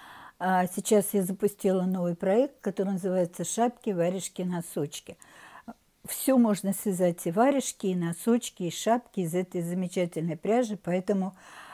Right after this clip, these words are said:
а, пока не знаю, что я буду вязать, а вязать буду все. И когда, эм, будет она у меня в работе, я тогда уже буду говорить о том, какой это номер и, э, что я буду вязать.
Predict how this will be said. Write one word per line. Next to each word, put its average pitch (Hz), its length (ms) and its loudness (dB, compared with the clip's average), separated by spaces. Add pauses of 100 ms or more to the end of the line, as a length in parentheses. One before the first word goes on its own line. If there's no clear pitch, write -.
(140)
а, - 140 -10 (200)
пока 233 240 2
не 240 180 10
знаю, 185 300 0
что - 220 -2
я 160 40 2
буду 170 260 -4
вязать, 175 500 0 (400)
а 185 100 -4
вязать 190 420 0
буду 202 460 -4
все. 214 680 -2 (680)
И 233 240 4
когда, 196 560 2 (120)
эм, 185 380 -2 (200)
будет 202 340 2
она 190 240 0
у - 20 -4
меня 185 220 -2
в 190 60 -4
работе, 208 500 -2
я 170 100 0
тогда 180 320 -2
уже 196 220 -4
буду 185 300 -2
говорить 175 640 -2 (380)
о 185 160 -6
том, 180 520 0
какой 175 340 0
это 180 160 -2
номер 240 800 2 (140)
и, 185 360 -2 (680)
э, 190 120 -8
что - 220 -6
я 185 100 0
буду 165 240 -4
вязать. 190 580 0